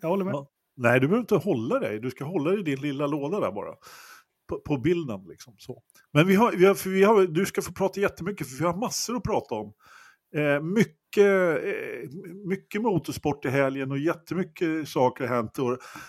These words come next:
Speaker 2: alltså, den största nyheten av dem alla egentligen måste vi prata en lång stund om. Och det är ju, ja, liksom att, eh, Ferrari för första gången någonsin har, känns det som, har prickat en strategi.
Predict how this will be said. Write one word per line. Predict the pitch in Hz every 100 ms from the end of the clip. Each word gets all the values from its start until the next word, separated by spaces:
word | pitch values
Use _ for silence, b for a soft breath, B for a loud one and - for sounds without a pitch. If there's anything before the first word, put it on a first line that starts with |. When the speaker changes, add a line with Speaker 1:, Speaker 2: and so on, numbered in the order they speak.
| B B -
Speaker 2:
alltså, | 131 143 139
den | 151 151
största | - 170 - 165
nyheten | 156 139 151 - 143
av | 147
dem | 143
alla | 160 127 127 214
egentligen | 160 104 - 120 110
måste | 113 107 -
vi | 110
prata | 117 110 -
en | 107
lång | 139 202 156
stund | - 107 95
om. | 95 92
Och | 110
det | 120 156
är | 151
ju, | 131
ja, | 113 104
liksom | 107 - 107
att, | - _ -
eh, | 127
Ferrari | - 135 156 151
för | 139
första | - 170 - 123
gången | 117 104 107
någonsin | 113 98 - 151
har, | 127 123 139
känns | - 117 101
det | 113
som, | 120 104
har | 104
prickat | 123 - 110 101
en |
strategi. | - 101 - - 214 196